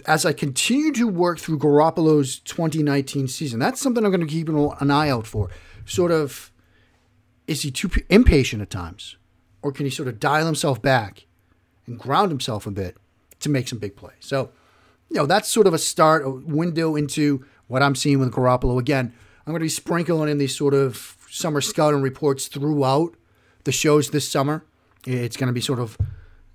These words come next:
uh, sort of figure, a feature, a feature, a segment we're gonna keep coming back to. So expect more stuff like this as we go.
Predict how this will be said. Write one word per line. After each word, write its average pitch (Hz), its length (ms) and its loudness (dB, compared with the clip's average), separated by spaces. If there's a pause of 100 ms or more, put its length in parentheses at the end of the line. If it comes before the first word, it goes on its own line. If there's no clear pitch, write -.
uh, 131 360 -6 (300)
sort 151 200 0
of 120 60 -4
figure, 143 580 2
a - 40 -12
feature, - 400 -6 (100)
a 135 80 -6
feature, 147 400 2
a 113 60 -2
segment 147 360 0
we're 127 100 -2
gonna 113 60 -8
keep - 200 -10
coming 123 200 -4
back 120 220 -4
to. 123 180 -4
So 110 300 -4 (320)
expect 131 340 -2
more 131 160 -2
stuff 131 220 -6
like 113 120 -6
this 117 180 -6
as 113 180 -8
we 107 240 -10
go. 151 280 0